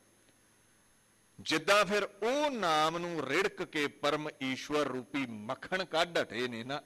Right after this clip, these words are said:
ਏਦਾਂ ਹੀ ਤੂੰ ਵੀ ਸਲਾਹੁਣਾ ਕਰ ਉਹਨਾਂ ਨਾਲ ਬਹਿ ਕੇ, ਨਾਮ ਨੂੰ ਰਿੜਕਿਆ ਕਰ, ਭਾਵ ਅਭਿਆਸ ਕਰਿਆ ਕਰ, ਅਕਾਲ ਪੁਰਖ ਦੇ ਗੀਤ ਗਾਇਆ ਕਰ।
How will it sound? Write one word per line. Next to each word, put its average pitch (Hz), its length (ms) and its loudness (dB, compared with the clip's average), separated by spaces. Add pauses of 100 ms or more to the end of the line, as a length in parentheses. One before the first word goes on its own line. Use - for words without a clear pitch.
ਏਦਾਂ 135 380 0
ਹੀ 147 220 -6 (120)
ਤੂੰ 135 300 -6
ਵੀ 135 220 -6
ਸਲਾਹੁਣਾ 156 680 -2
ਕਰ 113 220 -2
ਉਹਨਾਂ 110 300 -4
ਨਾਲ 95 200 -10
ਬਹਿ 107 240 -4
ਕੇ, - 240 -20 (400)
ਨਾਮ 160 380 6
ਨੂੰ 180 180 0
ਰਿੜਕਿਆ 135 460 0
ਕਰ, 101 260 -10 (420)
ਭਾਵ 156 420 6
ਅਭਿਆਸ 160 460 4
ਕਰਿਆ 135 400 4
ਕਰ, 95 260 -6 (460)
ਅਕਾਲ 160 380 6
ਪੁਰਖ 156 320 -6
ਦੇ 143 200 0
ਗੀਤ 127 400 -6
ਗਾਇਆ 117 400 2
ਕਰ। 117 260 -2